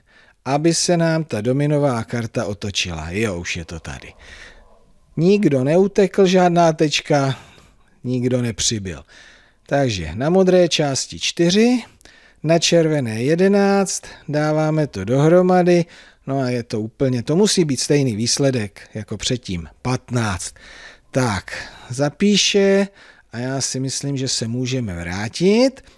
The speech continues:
a dodělat tu poslední část.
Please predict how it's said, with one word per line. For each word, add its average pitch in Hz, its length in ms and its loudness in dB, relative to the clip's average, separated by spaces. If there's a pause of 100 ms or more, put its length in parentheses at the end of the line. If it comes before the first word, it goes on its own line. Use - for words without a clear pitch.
(140)
a 104 100 -12
dodělat 160 720 0 (200)
tu - 220 -8 (180)
poslední 139 720 0
část. 87 640 -10